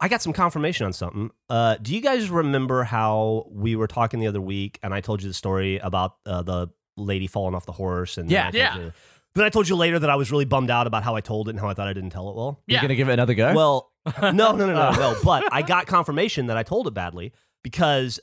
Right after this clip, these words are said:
Speaker 1: you know, Emily's best friend, Vanessa, who's a real cool lady, uh, and who loves face and listens to every episode, uh, she, they, they, like, work together at the salon or whatever. She came into Emily that day and she goes, "Hey, I just got caught up on face, and I gotta ask you a question." And Emily's like, "Yeah, what's up?" And she goes,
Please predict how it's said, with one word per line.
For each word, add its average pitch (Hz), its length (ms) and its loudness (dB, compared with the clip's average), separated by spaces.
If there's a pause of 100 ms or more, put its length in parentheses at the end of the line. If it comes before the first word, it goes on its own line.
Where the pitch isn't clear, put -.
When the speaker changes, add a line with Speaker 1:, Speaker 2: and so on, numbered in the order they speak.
Speaker 1:
you 143 120 -4
know, 120 120 0
Emily's 196 380 -2
best 131 220 0
friend, 123 180 -4
Vanessa, 101 640 -4
who's 110 160 -2
a 95 80 -6
real 113 180 -4
cool 110 220 -8
lady, 113 320 -6 (340)
uh, 104 220 -2
and 117 140 -2
who 123 140 -2
loves 104 560 -6 (460)
face - 360 -8 (320)
and 110 120 -4
listens 110 300 -4
to 98 80 -8
every 95 160 -6
episode, 87 480 -8 (280)
uh, 117 120 -14
she, - 320 -2
they, 131 180 0
they, 120 160 -2
like, 110 160 -2
work 104 160 -8
together 92 240 -8
at 85 80 -10
the 98 80 -14
salon 92 300 -6
or 90 40 -6
whatever. 82 300 -10 (360)
She 190 280 -4
came 180 320 -2
into 147 260 -4
Emily 180 260 0
that 104 120 -2
day 117 80 -4
and 107 80 -8
she 127 80 -6
goes, 123 100 -4
"Hey, 277 120 0
I 214 40 0
just 185 140 -8
got 233 100 -6
caught 262 140 -2
up 220 80 -4
on 143 80 -2 (260)
face, 123 160 -2
and - 120 -8
I 226 60 -10
gotta 339 180 -4
ask 202 160 -4
you - 20 -6
a - 40 -8
question." 98 440 -4
And 107 100 -6
Emily's 123 220 -4
like, 120 160 -10
"Yeah, 220 80 -2
what's 180 160 -4
up?" - 60 -6
And 117 80 -12
she 131 80 -4
goes, 107 100 -6